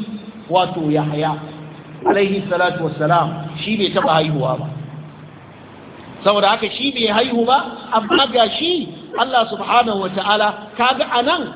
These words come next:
Allah ya tabbatar da cewa ya habu yana kyautarwa. Shi sa annabi Zakariya sai ce Rabbi, kaga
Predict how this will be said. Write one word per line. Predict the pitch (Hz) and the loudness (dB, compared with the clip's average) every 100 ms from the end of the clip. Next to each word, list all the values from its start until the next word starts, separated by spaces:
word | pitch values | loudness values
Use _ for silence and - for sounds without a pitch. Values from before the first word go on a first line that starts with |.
| - - | -6 0
Allah | 247 240 202 | 2 2 2
ya | 202 208 202 | 2 0 -2
tabbatar | 233 220 214 240 | -2 -2 -2 -2
da | 220 160 | -2 -4
cewa | 202 165 160 165 | -2 0 2 4
ya | 196 | 4
habu | 196 165 - - - | 4 2 -4 -8 -4
yana | 220 208 180 | 0 0 0
kyautarwa. | 180 156 170 143 127 - - | -2 -2 -2 0 -2 -4 -6
Shi | - 214 214 220 | -2 2 2 4
sa | 220 220 | 2 2
annabi | 185 196 214 185 | -2 0 0 -2
Zakariya | 185 170 196 240 240 233 - - | -2 -2 0 2 2 2 -6 -10
sai | 202 202 | -6 -4
ce | 208 190 | -4 -4
Rabbi, | 170 196 185 151 - - - | -2 -2 -4 -12 -12 -14 -6
kaga | 214 196 196 | 2 2 4